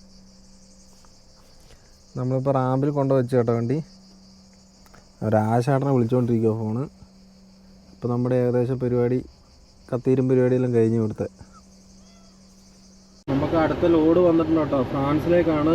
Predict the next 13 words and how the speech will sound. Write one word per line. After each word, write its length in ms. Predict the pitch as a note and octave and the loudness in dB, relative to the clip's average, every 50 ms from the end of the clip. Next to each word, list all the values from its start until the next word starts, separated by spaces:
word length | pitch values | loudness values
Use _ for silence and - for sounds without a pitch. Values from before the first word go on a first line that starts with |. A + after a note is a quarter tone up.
| E3+ | 2
ഇവിടുന്ന് 260 | D3+ C#3 C#3+ E3 E3 D#3+ D3+ | 2 0 0 0 0 0 0
മുപ്പത് 280 | C3+ - - E3+ E3+ D#3+ | -2 -2 0 2 2 4
കിലോമീറ്റർ 400 | D#3 D3+ D#3 D3+ D#3 D3+ - - D3+ D3 | 4 2 2 0 0 -2 -2 -2 -2 -2
ഓടിയിട്ട് 260 | C#3+ D3 D3 C#3+ D#3+ D#3 | 0 -2 -2 0 -2 0
ലോഡ് 200 | D3 C#3 C#3 B2+ C3+ | 0 0 -2 -2 -2
എടുക്കാൻ 220 | B2+ A#2+ C3 B2+ B2 B2 | -2 -2 0 0 0 0
വേണ്ടി. 200 | A#2+ A2+ G#2+ G#2+ G#2 - - - - - - - - - - - | -2 -2 -4 -4 -6 -6 -6 -8 -8 -8 -8 -8 -6 -6 -4 0
ടയറാന്ന് 440 | C3 B2+ B2+ B2+ C3+ C#3+ D3 C#3+ C3 C3 | 2 2 4 4 4 2 2 2 2 2
തോന്നുന്നു, 260 | B2+ B2+ B2 C3 C#3 - - - - - - - - - - - - - - - - - - | 2 2 2 0 0 -2 -4 -8 -8 -8 -8 -8 -8 -6 -6 -6 -6 -6 -6 -6 -6 -6 -4
കറക്റ്റായിട്ട് 400 | - - - B2+ - B2 B2 B2 B2 | -4 -4 -4 -2 0 0 2 2 2
അറിയത്തില്ല. 340 | A#2 A2+ A#2+ A2+ A2 G#2+ G#2 - - - - - - - - - - - - - - - - - - - - - - - - - - - - - - - - - - - - - - - - - G#2+ - G2+ F#2+ - - - - - - - G#2 - - A2+ - - - - - - - - - - - - - - - - - | 2 2 0 0 0 -2 -4 -4 -6 -8 -8 -8 -6 -6 -6 -6 -6 -6 -6 -6 -6 -6 -6 -6 -6 -6 -6 -6 -6 -6 -6 -6 -6 -6 -6 -6 -6 -6 -6 -6 -6 -6 -6 -6 -6 -6 -6 -4 -4 -4 -4 -6 -6 -6 -6 -6 -6 -6 -4 -4 -4 -4 -4 -6 -6 -6 -6 -6 -6 -6 -6 -6 -6 -6 -6 -6 -6 -6 -6 -4
അപ്പോൾ 140 | - C#3 C3 | 0 2 4
ഇതിപ്പോൾ 260 | B2+ C3 B2+ - D3 | 4 4 2 2 0